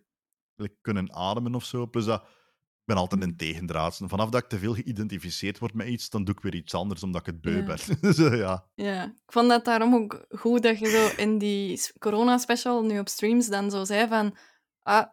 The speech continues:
Speaker 3: James heeft een show gemaakt, het was oké." Zo,
Speaker 1: Ja.
Speaker 3: zo, ik weet dat Gulle nu verwacht dat ik er nog eens op ga bashen,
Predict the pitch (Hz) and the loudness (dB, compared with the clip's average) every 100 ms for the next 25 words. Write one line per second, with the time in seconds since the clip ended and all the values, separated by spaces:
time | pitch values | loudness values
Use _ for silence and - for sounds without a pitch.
0 | _ _ 214 208 226 240 208 202 196 226 | _ _ -2 2 4 2 0 0 0 2
1 | 233 226 - _ _ _ 214 208 196 - | 2 0 -12 _ _ _ -2 -2 -6 -10
2 | 208 208 _ _ _ 214 240 214 - _ | -10 -14 _ _ _ 4 6 6 2 _
3 | - 262 240 - - _ _ - 247 330 | 6 8 8 6 -8 _ _ 0 4 6
4 | 330 311 330 320 277 302 277 254 247 247 | 6 6 6 8 10 8 6 4 4 2
5 | - - _ - 190 202 202 208 247 247 | -8 -16 _ -14 -12 -4 2 2 2 -2
6 | 202 202 220 202 202 196 196 185 233 277 | -2 0 0 0 -2 -4 -6 -2 -2 -2
7 | 302 302 | -4 -8